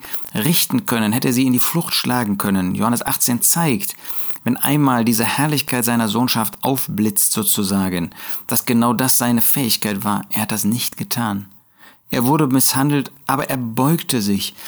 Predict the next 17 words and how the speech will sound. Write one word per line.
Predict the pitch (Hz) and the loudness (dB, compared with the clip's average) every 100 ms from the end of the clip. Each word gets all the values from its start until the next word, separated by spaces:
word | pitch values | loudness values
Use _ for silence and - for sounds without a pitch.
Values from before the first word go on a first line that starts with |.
| - - - | -10 -8 -2
Er | 143 | 0
hat | 147 | 2
sich | 151 - | 0 0
unter | - 180 196 175 | 2 4 4 4
diese | 139 160 147 | 2 2 2
Misshandlung | 147 147 - 151 160 151 143 | 2 2 2 0 0 0 0
gebeugt. | 123 110 123 110 117 | 0 0 0 0 -2
Er | |
hat | 139 | 0
sich | - - | 0 0
auch | 143 131 | -2 0
unter | 131 131 | 0 2
die | 120 110 | 0 -2
Hand | - 143 165 - - - - | -2 0 0 -2 -8 -12 -10
seines | - 131 131 - | -2 2 2 4
Vaters | - 147 156 123 113 | 2 2 0 0 0
gebeugt. | 113 101 98 95 - | 0 0 0 -2 -8